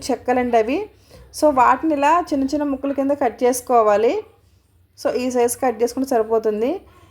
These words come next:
ఇలా కట్ చేసుకున్న తర్వాత వీటిని ఎన్ని ఉన్నాయో కొలుచుకోవాలండి. So, ఇవి నాకు రెండు కప్పులు అయ్యాయి. వీటిని మనం మిక్సీ పట్టేసుకుందామండి, మెత్తగా పేస్ట్ లాగా.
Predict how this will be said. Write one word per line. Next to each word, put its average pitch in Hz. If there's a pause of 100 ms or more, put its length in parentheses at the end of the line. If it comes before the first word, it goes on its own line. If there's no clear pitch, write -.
(140)
ఇలా 277
కట్ 233
చేసుకున్న 311
తర్వాత 226
వీటిని 254 (1600)
ఎన్ని 262
ఉన్నాయో 302
కొలుచుకోవాలండి. 262 (960)
So, 285
ఇవి 254
నాకు 247
రెండు 247
కప్పులు 262
అయ్యాయి. 240
వీటిని 247
మనం 247
మిక్సీ -
పట్టేసుకుందామండి, 240
మెత్తగా 233
పేస్ట్ 226
లాగా. 220